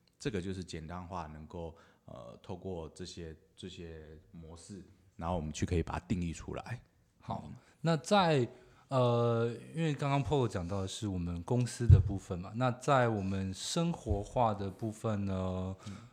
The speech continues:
Speaker 2: 呃，我了解到，因为 Polo 最近好像有参加过蛮多的那个露营的活动嘛。
Speaker 1: 对，对，
Speaker 2: 那不晓得在露营的部分的不
Speaker 1: 是，因为其实以露营来看的话，我们现在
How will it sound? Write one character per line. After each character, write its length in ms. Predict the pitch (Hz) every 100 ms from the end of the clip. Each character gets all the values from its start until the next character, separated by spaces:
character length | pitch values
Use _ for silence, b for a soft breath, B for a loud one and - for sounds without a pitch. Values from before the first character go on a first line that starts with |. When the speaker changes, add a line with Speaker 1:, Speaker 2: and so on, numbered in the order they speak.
| B
Speaker 2:
呃， 800 | 110 104 104 104 107 104 107 110
我 100 | 107 110
了 200 | 107 117
解 100 | 113
到， 220 | 123 139
因 80 | 165
为 60 |
Polo 280 | 147 151 127
最 160 | 123 127
近 160 | 123
好 140 | 90 90
像 160 | 117
有 140 | 98 90
参 200 | - 104
加 120 | 107
过 100 | 110
蛮 240 | 95 92
多 160 | 98 107
的 100 | 101
那 100 | 95
个 120 | 95
露 200 | 98 120
营 160 | 95 85
的 240 | 87 82 85
活 200 | - 90
动 300 | 90 110 82
嘛。 100 | - -
Speaker 1:
对， 340 | 113 107 101 80
对， 80 | -
Speaker 2:
那 80 | 110
不 80 | 117
晓 160 | 117
得 180 | 101 101
在 320 | 98 127 113 110
露 260 | 135 113
营 160 | 98 98
的 560 | 101 95 92 92 92 98 -
部 140 | 127 113
分 200 | 120 107
的 120 | 95
不 180 | 101 107 - _ _ _ _ - - - 220
Speaker 1:
是， 220 | - 110 87 - _ _
因 80 | 156
为 60 | 170
其 180 | 143 113
实 200 | 117 98
以 220 | 92 87 107
露 240 | 139 107
营 220 | 98 85
来 220 | 90 85 87
看 340 | - 123 98
的 100 | 87
话， 160 | 101 98
我 40 |
们 120 | 95
现 140 | 113 131
在 160 | 127